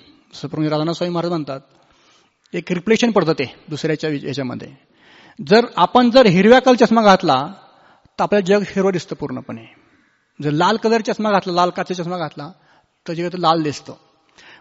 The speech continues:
म्हणजे जी वृत्ती आपल्यामध्ये आहे ते आपण इतरांमध्ये पाहतो.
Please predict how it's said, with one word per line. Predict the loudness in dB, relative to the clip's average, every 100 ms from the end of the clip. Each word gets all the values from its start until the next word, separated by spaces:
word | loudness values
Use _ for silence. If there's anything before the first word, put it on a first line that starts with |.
| -10
म्हणजे | -8 4
जी | 6
वृत्ती | 8 6 4
आपल्यामध्ये | 4 2 4 6 6 6
आहे | 6 4 -2 -4
ते | -8 _ _ -4
आपण | -2
इतरांमध्ये | -2 -2 -2 -2 -4
पाहतो. | -4 -8 -12